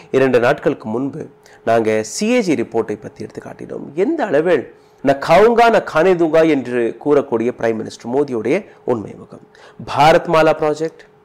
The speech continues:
இதில் ஊழல் நடந்திருக்கிறது. துவாரகா எக்ஸ்பிரஸ் ஹைவே ஊழல் நடந்திருக்கிறது. நஹாய் டோல் ஸ்கேம் ஊழல் நடந்திருக்கிறது. அயோத்தியா டெவலப்மெண்ட் ப்ராஜெக்ட் ஊழல் நடந்திருக்கிறது. ஆயுஷ்மான் பாரத் ஸ்கீம் ஊழல் நடந்திருக்கிறது.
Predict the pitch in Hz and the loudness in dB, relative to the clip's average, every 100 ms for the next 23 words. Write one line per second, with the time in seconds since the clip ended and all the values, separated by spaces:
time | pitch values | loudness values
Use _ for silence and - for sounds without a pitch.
0 | _ - 117 113 117 120 113 117 120 113 | _ -6 -2 0 2 0 0 -2 -6 -10
1 | - 110 117 123 - - 123 139 156 170 | -12 -12 -10 -14 -16 -18 -2 4 6 6
2 | 180 165 - 170 165 160 160 165 170 - | 4 2 0 -2 0 0 0 0 -4 -8
3 | _ _ 107 113 113 113 120 117 - 117 | _ _ -6 -2 0 0 -2 -8 -10 -10
4 | 120 117 - - - 113 127 - 165 175 | -10 -16 -18 -20 -8 -2 0 4 6 6
5 | 180 190 - _ _ _ _ 170 185 180 | 4 2 -8 _ _ _ _ 4 6 4
6 | - 185 175 180 - _ - 117 113 110 | 2 2 2 2 -8 _ -4 0 2 0
7 | 120 131 123 120 120 123 123 _ _ _ | -2 -4 -6 -8 -8 -8 -12 _ _ _
8 | _ _ _ _ _ _ - - 117 147 | _ _ _ _ _ _ -20 -4 2 6
9 | 180 180 156 180 156 147 160 160 160 160 | 6 4 4 4 4 4 4 2 0 2
10 | 156 151 156 - - _ _ _ _ _ | 2 2 0 -4 -20 _ _ _ _ _
11 | _ _ 104 113 120 120 120 117 - 113 | _ _ -2 2 2 0 -2 -6 -10 -12
12 | 113 120 - - - 226 208 202 196 180 | -12 -14 -18 -10 2 6 6 4 4 4
13 | 175 139 160 156 - 160 160 165 - _ | 4 4 4 4 0 0 2 0 -10 _
14 | - 113 120 127 123 123 120 127 120 120 | -4 0 2 2 0 -2 -4 -6 -8 -10
15 | 120 | -14